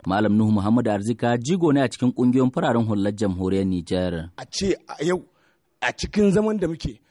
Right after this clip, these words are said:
Speaker 2: a cikin ƙasa ta musulmi, a ce ana iya samun mutane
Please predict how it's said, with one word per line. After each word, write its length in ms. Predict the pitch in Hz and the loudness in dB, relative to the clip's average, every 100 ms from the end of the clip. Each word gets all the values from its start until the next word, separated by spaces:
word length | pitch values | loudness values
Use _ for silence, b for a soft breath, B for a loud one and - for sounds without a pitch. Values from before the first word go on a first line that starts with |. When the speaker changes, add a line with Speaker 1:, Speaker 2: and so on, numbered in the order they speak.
| _ _ | _ _
Speaker 2:
a 120 | 123 | -10
cikin 260 | 113 - 214 | -6 -4 -4
ƙasa 300 | - 185 196 | -2 -2 -4
ta 80 | 208 | -10
musulmi, 480 | 226 165 139 151 160 b b b | -12 -12 -12 -12 -14 b b b
a 60 | 139 | -10
ce 160 | - | -6
ana 240 | 190 196 185 - | -2 -2 -2 -2
iya 140 | 185 | -2
samun 340 | - 190 165 170 | -2 -4 -4 -4
mutane 460 | - - 151 165 | -6 -8 -14 -20